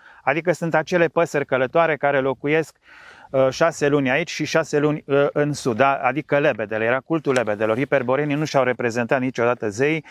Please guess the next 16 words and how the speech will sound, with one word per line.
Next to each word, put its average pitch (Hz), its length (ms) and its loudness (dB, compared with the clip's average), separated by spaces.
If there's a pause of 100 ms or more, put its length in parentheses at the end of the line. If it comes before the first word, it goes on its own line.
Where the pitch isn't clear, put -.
(260)
și - 140 -6
în 127 80 2
locul 143 280 2
zeilor 151 580 2 (260)
reprezentau 131 680 2
acele 127 360 0
păsări 147 360 0
ale 120 180 2
sufletului 139 500 0
care 131 280 0
plecau 127 340 0
inclusiv 131 420 -2
la 123 100 2
Sarmisegetuza. 113 920 0
Ca 117 300 2
urmare 135 680 2